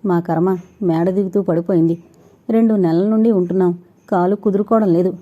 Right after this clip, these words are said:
రేపు మళ్ళీ ఫోటో తీస్తారట." "దిగులు పడకమ్మా, అదే తగ్గిపోతుంది." "మీ నోటి చలవ భగవంతుడి దయ వల్ల త్వరగా తగ్గితే మంచిది అన్నయ్య గారు." కళ్ళొత్తుకుంది. అన్నగారు అన్న మాట రాఘవయ్య గారికి ఎంతో నచ్చింది. "మీ పేరు, ఆ అమ్మాయి పేరు చెప్పలేదు?"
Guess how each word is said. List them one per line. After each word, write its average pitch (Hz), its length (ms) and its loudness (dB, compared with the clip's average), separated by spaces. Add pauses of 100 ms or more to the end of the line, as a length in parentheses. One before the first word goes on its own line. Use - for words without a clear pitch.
(160)
రేపు 226 220 0
మళ్ళీ 180 300 0
ఫోటో 185 280 -2
తీస్తారట." 175 480 -4 (1040)
"దిగులు 196 240 2
పడకమ్మా, 175 560 0 (160)
అదే 180 220 -2
తగ్గిపోతుంది." 175 720 0 (800)
"మీ 214 160 0
నోటి 175 400 0
చలవ 180 320 -2 (100)
భగవంతుడి 196 520 0
దయ 165 180 2
వల్ల 180 340 0
త్వరగా 175 400 -2
తగ్గితే 190 360 -2
మంచిది 175 320 0
అన్నయ్య 165 240 2
గారు." 170 200 0 (580)
కళ్ళొత్తుకుంది. 175 680 0 (580)
అన్నగారు 214 460 2
అన్న 202 280 0
మాట 175 300 0
రాఘవయ్య 185 680 -2
గారికి 202 280 -2
ఎంతో 160 240 -2
నచ్చింది. 170 400 0 (920)
"మీ 202 140 0
పేరు, 214 440 0
ఆ 190 60 -6
అమ్మాయి 175 260 0
పేరు 196 220 -2
చెప్పలేదు?" 190 560 -2